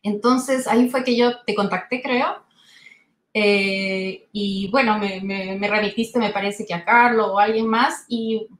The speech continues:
ahí empecé con el tema de Crea tu Agencia. Compré el curso, em, em, bueno, me capacité nuevamente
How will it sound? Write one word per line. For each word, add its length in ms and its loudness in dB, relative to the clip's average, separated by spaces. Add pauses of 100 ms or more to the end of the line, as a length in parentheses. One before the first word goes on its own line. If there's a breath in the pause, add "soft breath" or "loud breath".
(140)
ahí 300 2
empecé 440 0
con 160 -2
el 100 -6
tema 320 2
de 220 -4
Crea 240 -2
tu 60 -4
Agencia. 440 -10 (920)
Compré 260 -6
el 100 -6
curso, 760 2 (480)
em, 1000 -2 (140)
em, 640 -4
bueno, 180 -2
me 160 0
capacité 460 -2
nuevamente 1000 0